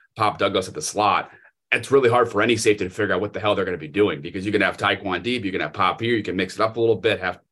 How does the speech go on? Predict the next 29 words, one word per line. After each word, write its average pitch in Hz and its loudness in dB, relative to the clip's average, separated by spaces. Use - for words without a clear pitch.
you 104 -8
know, 78 -2
Pop 101 -2
do 95 -2
a 87 -2
wheel 117 4
route. 110 2
And, 92 -6
you 107 -4
know, 95 0
the, 90 0
the 90 -10
possibilities 117 4
are 95 2
endless 104 2
just 98 -10
for 90 -4
those 95 0
two 95 -8
guys 87 0
in 85 -10
the 82 -6
same 87 -4
side 87 0
of 78 -6
field 85 2
because 87 -6
they're 87 2
both 98 2